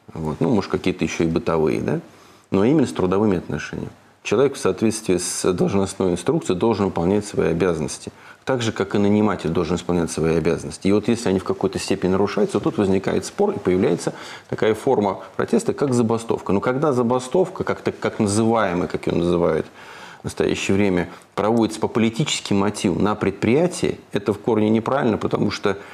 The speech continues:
на предприятии человек должен работать в соответствии с контрактом и действовать в рамках трудового законодательства. Если есть желание выразить свою волю каким-то образом или политические взгляды, пожалуйста, есть,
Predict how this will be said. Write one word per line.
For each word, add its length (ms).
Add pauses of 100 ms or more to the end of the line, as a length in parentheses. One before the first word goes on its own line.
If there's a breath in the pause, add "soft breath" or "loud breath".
(200 loud breath)
на 140
предприятии 560
человек 240
должен 240
работать 440
в 40
соответствии 460
с 60
контрактом 640 (960)
и 200
действовать 520
в 60
рамках 380
трудового 600
законодательства. 1040
Если 640
есть 340
желание 520
выразить 400
свою 360
волю 360
каким-то 480
образом 340
или 80
политические 720
взгляды, 360
пожалуйста, 560
есть, 300